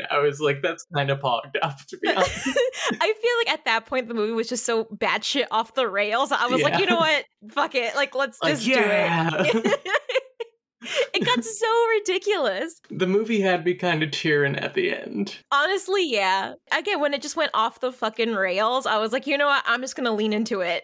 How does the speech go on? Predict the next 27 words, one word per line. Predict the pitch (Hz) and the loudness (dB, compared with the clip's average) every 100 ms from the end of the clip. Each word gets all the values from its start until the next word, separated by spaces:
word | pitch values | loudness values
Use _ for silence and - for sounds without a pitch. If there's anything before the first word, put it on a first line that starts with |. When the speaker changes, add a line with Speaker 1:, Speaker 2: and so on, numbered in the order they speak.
| - | -4
Speaker 2:
<laughs> | - - 170 | -4 0 2
Speaker 1:
Yeah. | 131 110 - _ 302 | 2 0 -4 _ -8
Speaker 2:
I | |
think | - 403 403 | -4 -4 -2
once | 403 370 | -2 0
I | 302 | -2
stopped | - 247 214 220 | -2 -2 -2 -2
expecting | 233 - - 208 - 254 240 | -4 -4 -2 -4 -2 -2 0
a | 202 | 0
Saw | - 214 196 220 | 0 2 2 2
movie, | 247 277 262 320 330 | -2 -6 -4 -2 0
<laughs> | - | -2
I | - - - 403 - - - - | -4 -10 -6 -4 -2 -2 -2 -2
Speaker 1:
Yeah. | 127 110 214 | -2 0 2
Speaker 2:
just | 110 | 0
had | 247 220 | -2 -2
more | 214 202 | -2 -4
fun | - 165 151 | -2 -4 -2
with | 170 165 | -4 -2
it. | 156 - - | -2 -2 0
Speaker 1:
This, | 165 220 - - - - | 0 2 -2 -4 -8 -2
in | 175 | 0
a | 156 | 2
lot | 151 139 156 190 | 2 2 2 0
of | 139 | -2
ways, | 131 120 113 113 113 - - - | 0 2 2 0 -2 -4 -6 -18
feels | - - 175 175 165 156 143 - - | -10 -4 2 2 2 0 0 -2 -6